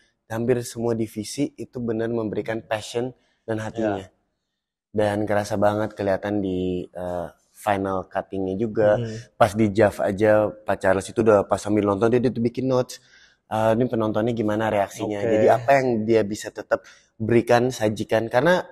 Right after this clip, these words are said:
Speaker 1: eh, for information, di Jav itu masih delapan puluh lima persen.
Speaker 2: Ya.
Speaker 1: Karena C G I-nya belum kekejar seratus persen.
Speaker 2: Hmm.
Speaker 1: Beberapa cutting-an juga belum kekejar seratus persen.
Speaker 2: Ya.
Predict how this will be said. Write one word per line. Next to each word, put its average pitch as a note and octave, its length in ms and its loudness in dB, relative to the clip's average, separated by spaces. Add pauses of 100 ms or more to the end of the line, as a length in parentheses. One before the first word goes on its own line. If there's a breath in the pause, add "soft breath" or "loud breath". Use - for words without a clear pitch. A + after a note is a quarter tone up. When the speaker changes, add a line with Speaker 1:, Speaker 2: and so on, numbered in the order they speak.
Speaker 1:
eh, A2+ 140 0
for A2+ 160 -2
information, G#2+ 580 0
di D3+ 80 2
Jav G#2+ 220 0
itu G#2+ 180 -6
masih C#3+ 260 -6
delapan A2 220 -4
puluh A2 160 -2
lima G2+ 80 -4
persen. G2+ 300 -8 (280 soft breath)
Speaker 2:
Ya. A2+ 200 -12
Speaker 1:
Karena A#2+ 220 -2
C C3 180 -2
G A2+ 100 -2
I-nya A2 220 2
belum G#2 480 -2
kekejar G2+ 500 -2
seratus G2 320 -6
persen. F#2+ 460 -8
Speaker 2:
Hmm. A#2+ 240 -10 (100)
Speaker 1:
Beberapa A2 400 6
cutting-an G#2+ 460 -2
juga A2 180 0
belum G2 160 0
kekejar F#2 340 -4
seratus F#2+ 260 -6
persen. - 340 -6
Speaker 2:
Ya. - 80 -12